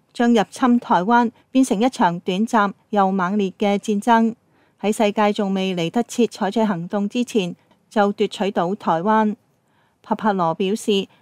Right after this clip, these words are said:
美國嘅地獄景象策略將會係挫敗中共野心嘅關鍵。當中共艦隊試圖穿越台海嗰陣，我會好快就令台海成為無人地獄。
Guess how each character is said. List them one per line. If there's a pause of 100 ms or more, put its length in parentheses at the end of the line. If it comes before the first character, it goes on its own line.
(100)
美
國
嘅
地
獄
景
象
策
略 (400)
將
會
係
挫
敗
中
共
野
心
嘅
關
鍵。 (500)
當
中
共
艦
隊
試
圖
穿
越
台
海
嗰
陣， (320)
我
會
好
快
就
令
台
海 (100)
成
為
無
人
地
獄。